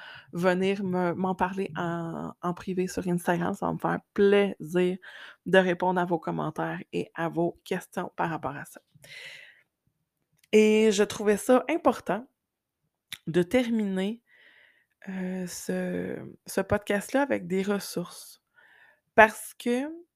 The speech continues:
là, on a mis beaucoup le, le spotlight sur la problématique. Donc, combien notre société est malheureusement, heu,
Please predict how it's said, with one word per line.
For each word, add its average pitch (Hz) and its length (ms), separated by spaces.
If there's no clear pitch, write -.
là, 208 140
on 226 140
a 190 80
mis 185 140
beaucoup 233 420
le, 175 420
le 175 180
spotlight 202 1000
sur 196 600
la 160 100
problématique. 165 920
Donc, 165 220
combien 175 300
notre 170 200
société 175 600
est 175 80
malheureusement, 165 760
heu, 175 600